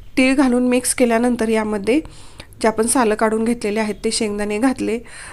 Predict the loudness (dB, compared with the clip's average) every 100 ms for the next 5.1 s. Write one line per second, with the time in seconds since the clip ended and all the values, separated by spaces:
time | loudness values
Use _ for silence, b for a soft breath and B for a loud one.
0 | B 0 0 0 -4 0 0 0 -4 -8
1 | B B -6 -2 0 -2 0 2 4 4
2 | 2 0 0 0 -2 -2 -2 -2 -4 -4
3 | -4 -4 2 2 2 -2 -2 -2 -4 -4
4 | -4 -10 -14 B B B B B -8 -6
5 | -6